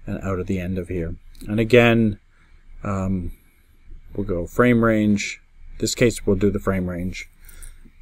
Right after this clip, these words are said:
And we're gonna just rename this exploding underscore bomb. And for the output file, we'll go, uh, slash U S D slash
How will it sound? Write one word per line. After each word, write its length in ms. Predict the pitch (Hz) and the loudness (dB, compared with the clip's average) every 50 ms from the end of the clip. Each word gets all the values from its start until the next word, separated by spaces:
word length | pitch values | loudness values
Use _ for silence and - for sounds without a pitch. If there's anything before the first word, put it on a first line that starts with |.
| - - - | -14 -6 -2
And 380 | 113 117 113 117 113 110 95 - - - - _ _ _ - - - - - - | 0 2 4 4 4 4 2 -2 -8 -16 -20 _ _ _ -20 -20 -20 -20 -8 -4
we're 120 | - 120 | 0 2
gonna 280 | 131 156 170 160 147 - - - | 4 4 4 4 2 0 -4 -2
just 320 | - 120 - - - - - - - - | 0 0 0 0 -2 -6 -12 -18 -18 -8
rename 480 | - 117 123 123 120 117 117 113 107 | -2 0 2 4 4 4 6 6 6
this 460 | 101 107 107 101 - - - - - - - - - _ _ _ _ _ - - _ _ - | 6 6 4 4 2 0 0 -2 -4 -8 -16 -20 -20 _ _ _ _ _ -20 -20 _ _ -10
exploding 840 | - 104 - - - - - 123 120 120 123 127 127 131 131 123 107 - _ _ - - | -10 -6 -4 -4 -4 2 6 8 8 10 10 8 8 6 4 2 -2 -6 _ _ -12 -4
underscore 440 | 113 117 117 120 - - - 131 127 | -2 0 2 2 2 4 4 4 6
bomb. 420 | 123 127 127 135 156 185 202 202 - _ _ _ _ _ _ _ _ _ _ _ _ _ _ _ _ - _ _ _ - - - | 8 6 6 6 4 2 -2 -4 -6 _ _ _ _ _ _ _ _ _ _ _ _ _ _ _ _ -20 _ _ _ -12 -4 0
And 480 | 110 113 113 113 110 110 110 104 - - - - - - - | 2 2 4 4 4 4 2 2 0 -4 -12 -20 -20 -20 -20
for 160 | - - 123 | -6 -4 2
the 140 | 110 117 117 | 6 6 6
output 320 | 117 107 - - 117 - | 6 6 6 4 4 2
file, 420 | - - - 110 104 107 107 107 104 | 4 4 4 6 6 8 8 8 8
we'll 240 | 101 104 104 101 101 | 6 6 6 4 4
go, 520 | 101 110 104 101 101 101 101 98 92 - - - | 4 4 4 6 6 6 4 4 2 0 -4 -6
uh, 280 | 98 95 90 90 92 | -6 -4 -4 -6 -6
slash 540 | - - - - 120 107 95 98 - - - | -6 -6 -2 0 2 2 2 2 0 -2 2
U 240 | 117 123 127 123 117 | 6 10 10 10 10
S 100 | - - | 8 4
D 460 | - - 117 107 104 104 104 104 - _ _ - - - - - - - - - - - - - - | 2 2 4 4 4 4 2 0 -6 _ _ -20 -16 -16 -14 -14 -14 -14 -16 -16 -18 -20 -20 -18 -12
slash 640 | - - - 117 107 98 95 92 - - - - | -10 -4 -2 0 2 2 0 0 -2 -6 -8 -10